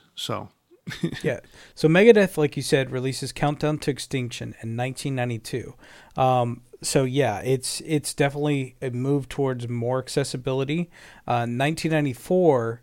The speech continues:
Speaker 2: they release Euthanasia. So this is, this is a further departure from what they did with Counter-, Countdown to Extinction into really a heavy metal vibe. It's not a, it's not a thrash album.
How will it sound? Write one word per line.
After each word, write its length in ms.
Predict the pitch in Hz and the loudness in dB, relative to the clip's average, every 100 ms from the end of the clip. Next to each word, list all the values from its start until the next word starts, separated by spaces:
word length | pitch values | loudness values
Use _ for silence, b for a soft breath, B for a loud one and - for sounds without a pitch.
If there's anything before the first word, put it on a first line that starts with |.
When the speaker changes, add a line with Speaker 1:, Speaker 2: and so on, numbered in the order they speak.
| _ | _
Speaker 2:
they 140 | 151 135 | 0 2
release 540 | 131 127 123 117 - - - | 2 0 -2 -4 -8 -12 -12
Euthanasia. 840 | 139 143 143 131 123 117 120 - B B B | -4 -2 -2 -2 -2 -4 -8 -12 B B B
So 160 | - | -4
this 280 | 147 202 220 | 2 2 2
is, 220 | 220 180 | 0 -2
this 240 | - 156 175 | -2 -2 0
is 140 | 180 | 2
a 80 | 160 | 0
further 540 | - - 160 185 156 | 0 4 6 6 2
departure 680 | 131 120 - 127 113 - 110 | 0 -4 -2 -2 -2 -4 -6
from 300 | 110 - 117 | -6 -6 -4
what 140 | 113 110 | -4 -6
they 100 | 117 | -6
did 180 | 120 | -4
with 200 | 120 113 | -6 -8
Counter-, 440 | - 131 123 135 - - | -6 -4 -4 -6 -8 -8
Countdown 380 | - 135 127 123 | -4 -4 -2 -4
to 60 | 123 | -4
Extinction 680 | 110 - 160 156 120 107 110 B B | -6 -2 -2 -2 -6 -8 -12 B B
into 420 | 139 139 123 143 123 | -4 -4 -2 -2 0
really 320 | 135 170 147 | 2 4 4
a 120 | 110 | 0
heavy 400 | - - 151 139 | -2 0 0 0
metal 540 | 117 117 123 113 107 - - | 0 0 0 -2 -6 -14 -14
vibe. 380 | 123 107 98 95 | -6 -6 -6 -8
It's 220 | 117 - | -12 -6
not 240 | 131 131 | -2 0
a, 100 | 139 - | -2 -4
it's 220 | 117 - | -12 -6
not 160 | 151 151 | -2 -2
a 40 | |
thrash 380 | 135 123 107 - | -2 -6 -6 -8
album. 380 | 104 92 - | -10 -10 -12